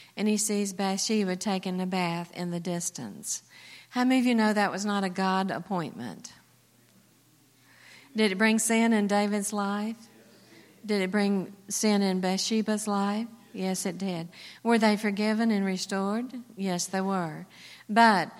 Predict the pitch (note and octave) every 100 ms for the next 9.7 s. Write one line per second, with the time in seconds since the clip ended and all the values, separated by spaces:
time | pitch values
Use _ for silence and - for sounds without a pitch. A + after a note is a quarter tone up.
0 | - - - G#3 F3 G#3 G#3+ G3+ G3+ G3+
1 | G#3 G#3 G3 F3+ F3 F3 - F#3 F3+ F#3+
2 | F#3 E3+ E3 - - - F3+ F#3+ G3 G3
3 | F#3+ F#3+ F3+ G#3+ G#3 G#3 G#3 G#3 G#3 -
4 | F3 F#3 F#3 F#3 E3 E3+ G#3+ A3 G#3+ A3
5 | G#3+ G#3+ - - - - - - G#3 G3+
6 | F#3 F#3 F#3+ F3+ F3+ F#3 G#3 G3+ A3+ G3
7 | F#3+ F#3+ F3+ G3 F#3+ - G3+ G3 F3 F#3
8 | F#3 F3+ - G3+ F#3+ E3+ E3 - - _
9 | F#3 F#3 F3+ F3 F3 E3